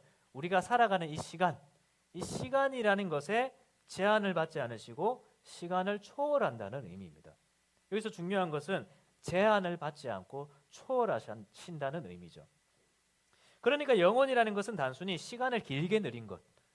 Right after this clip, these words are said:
우리가, 어, 과거의 시간을 느리고 미래의 시간을 늘려서 마치 우리가 뭐 예전에, 옛날에 뭐 좋은 걸 먹으면, 어, 영원히 영생불사하겠다고,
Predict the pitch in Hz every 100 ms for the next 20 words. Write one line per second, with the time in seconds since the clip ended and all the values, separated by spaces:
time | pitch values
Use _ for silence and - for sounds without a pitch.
0 | _ _ _ 107 113 120 113 - _ _
1 | - 87 82 80 - 120 123 127 120 123
2 | 180 226 - - 147 147 117 98 92 82
3 | 101 139 175 160 156 165 165 113 117 143
4 | 135 117 117 - _ _ _ _ _ 123
5 | 135 143 123 127 147 117 - _ _ _
6 | _ 90 87 87 - 95 110 131 117 113
7 | 98 120 123 110 120 87 92 107 120 131
8 | 120 110 117 104 113 165 190 _ _ _
9 | _ 85 80 76 85 143 165 190 202 190
10 | 147 101 120 147 151 156 135 127 131 127
11 | 113 - 104 104 107